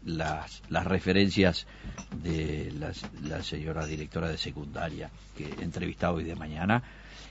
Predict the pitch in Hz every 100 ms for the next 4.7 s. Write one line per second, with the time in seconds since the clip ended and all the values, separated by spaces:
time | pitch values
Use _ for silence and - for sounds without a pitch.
0 | - - 85 82 80 78 80 - - 87
1 | 80 - - 76 87 107 135 135 - -
2 | - - - - - 104 107 98 101 110
3 | - 98 - - - - - 127 - -
4 | 92 - 87 - - 78